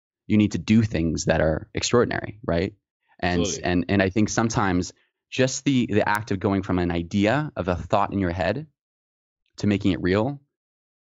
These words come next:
Speaker 1: pushes it into the extraordinary realm.
Speaker 2: Yeah.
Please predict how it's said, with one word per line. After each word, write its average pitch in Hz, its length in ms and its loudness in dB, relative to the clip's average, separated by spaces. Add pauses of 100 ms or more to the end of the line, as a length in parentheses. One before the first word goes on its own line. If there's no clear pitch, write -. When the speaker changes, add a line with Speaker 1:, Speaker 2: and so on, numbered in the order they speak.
(440)
Speaker 1:
pushes 110 280 0
it 98 80 0
into 90 160 0
the 85 80 -2
extraordinary 85 540 0
realm. 60 360 -8 (760)
Speaker 2:
Yeah. 101 180 -10